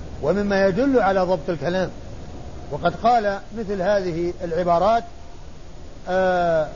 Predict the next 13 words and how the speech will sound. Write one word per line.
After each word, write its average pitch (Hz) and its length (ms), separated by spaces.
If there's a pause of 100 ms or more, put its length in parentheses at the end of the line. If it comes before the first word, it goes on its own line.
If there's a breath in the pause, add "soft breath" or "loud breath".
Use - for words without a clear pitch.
(640)
أبو 185 220
شريح 208 320
الخزاعي 175 720 (680)
رضي 156 140
الله 175 260
عنه 180 240
لعمرو 175 600 (380)
بن 175 440 (140)
سعيد 185 260
الأشدق 175 680 (920)
وهو 151 220
يجهز 180 500
الجيوش 185 480